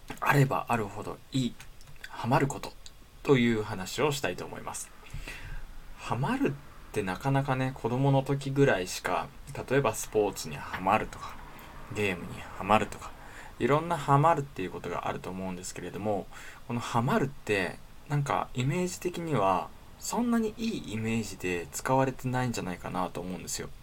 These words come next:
いや、中にはね、え、いいイメージを持たれている方もおられると思うし、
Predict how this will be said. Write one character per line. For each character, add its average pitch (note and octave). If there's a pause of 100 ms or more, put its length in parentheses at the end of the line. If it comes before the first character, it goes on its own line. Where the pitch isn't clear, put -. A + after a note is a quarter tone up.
(220)
い B2
や、 A#2+ (600)
中 D3+
に F3
は F2+
ね、 G#2+ (240)
え、 A2+
い D3
い B2+
イ A#2
メ A2
ー G2+
ジ G2
を F2+
持 F#2
た A#2+
れ G#2+
て F2+
い F2
る F2
方 F#2+
も F#2
お G#2+
ら G#2+
れ A2
る G2+
と F#2
思 G2
う F#2
し、 B2+